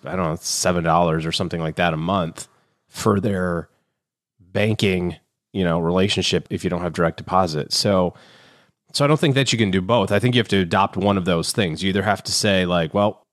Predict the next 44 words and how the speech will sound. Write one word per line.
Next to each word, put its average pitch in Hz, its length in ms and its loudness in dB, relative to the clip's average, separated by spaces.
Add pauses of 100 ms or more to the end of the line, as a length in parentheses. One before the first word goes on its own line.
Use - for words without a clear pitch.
we're 95 200 -4
gonna 104 420 0
take - 240 -2
advantage 104 400 2
of 87 100 0
the 87 300 -2 (320)
technology, 104 800 0 (520)
so - 220 0
we're 90 140 2
gonna 98 180 4
use 95 400 2
mobile 95 220 2
deposit 92 520 -2
and 85 160 -4
we're 87 120 -4
gonna 90 120 -2
find 90 320 -2
a 85 40 -4
bank 90 320 -2
that 90 320 -2
is 90 420 -4
online. 107 640 0 (720)
Then 107 260 0
I 104 60 4
don't 104 100 4
have 107 100 0
to 104 60 4
worry 175 140 2
about 98 180 0
any 92 140 0
of 90 60 0
that 90 160 2
stuff." 101 260 2 (460)
Or 117 500 2 (800)
it's 117 340 -2
gonna 120 160 2
be, 107 160 2
I 101 80 0
think, 120 240 -2
quite 127 420 0
an 110 100 2
uphill 110 260 2
battle 98 380 2
to, 87 220 -2